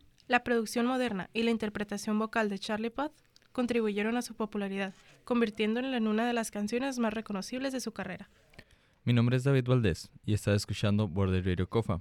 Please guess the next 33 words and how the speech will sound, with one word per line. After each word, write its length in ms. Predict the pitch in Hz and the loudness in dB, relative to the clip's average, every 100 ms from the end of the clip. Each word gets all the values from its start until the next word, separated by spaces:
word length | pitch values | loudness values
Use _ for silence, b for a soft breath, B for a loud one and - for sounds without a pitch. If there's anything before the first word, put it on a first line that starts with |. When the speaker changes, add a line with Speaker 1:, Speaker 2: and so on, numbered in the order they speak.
| - - - | -6 -20 -2
Speaker 2:
un 140 | 113 | -2
servicio 380 | 107 117 110 123 | 0 -2 0 -2
de 60 | 107 | -2
Arizona 300 | - 98 101 | -2 0 0
Western 280 | 95 104 | 0 -4
College 380 | - 127 143 - - | -2 -2 -2 -8 -6
que 140 | 107 | -4
funciona 340 | 98 - 101 | -2 -2 0
desde 220 | 101 98 90 | 0 -2 -4
hace 160 | 101 | -2
más 200 | 110 135 | -2 0
de 80 | 131 | -2
cincuenta 480 | 107 95 82 - 64 | -4 -2 -4 -4 -6
años. 320 | 50 - - _ b b b b b b | -6 -12 -16 _ b b b b b b
Queremos 300 | 123 131 160 | 0 0 0
recordarles 680 | 165 - 95 98 95 95 - | -2 0 2 2 0 -4 -6
que 140 | 101 | -6
estamos 420 | - 98 104 - | -2 2 2 4
en 80 | 104 | 2
el 140 | 90 | 4
último 380 | 87 87 98 95 | 0 0 2 4
día 120 | 90 | 4
de 60 | 87 | 4
nuestra 280 | 92 - 87 | 2 2 -2
campaña 460 | 87 82 80 85 | 0 0 0 2
de 80 | 87 | 2
recaudación 560 | 85 - 85 85 - 85 | -2 -2 -2 0 -2 -2
de 80 | 87 | 0
fondos 460 | 123 147 151 - | 2 2 0 -2
en 160 | - 98 | 0 4
Border 340 | 92 95 95 | 6 6 6
Radio 240 | 92 90 87 | 6 4 4
Cofa. 360 | 78 76 - | 0 -2 -6